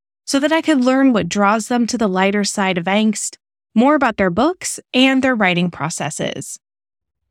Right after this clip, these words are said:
I'm excited to share my interview with A J Truman. In it, we talked about A J's path from screenwriting to M M romance, the character that he most relates to, and how he's evolved his various series.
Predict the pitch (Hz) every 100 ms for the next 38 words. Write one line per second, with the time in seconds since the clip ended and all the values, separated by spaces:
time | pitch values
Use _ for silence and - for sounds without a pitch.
0 | _ _ _ _ _ _ _ _ _ _
1 | _ _ _ _ 240 269 277 - 254 311
2 | 339 294 - 254 247 226 208 220 214 220
3 | 226 214 170 202 233 226 - 214 214 185
4 | - 208 - _ _ _ 302 311 269 330
5 | 254 220 214 214 226 196 185 - 190 196
6 | 190 175 - - 185 180 - 196 - -
7 | - 262 262 220 202 208 214 - - 196
8 | 180 175 180 208 226 320 370 - - _
9 | _ _ _ 220 214 - 262 277 302 277
10 | 233 247 220 208 208 - 190 190 214 -
11 | - 302 302 320 - _ _ 202 208 277
12 | 294 - 294 262 185 180 202 262 269 -
13 | 240 202 196 190 208 208 - 202 185 156
14 | 64 - -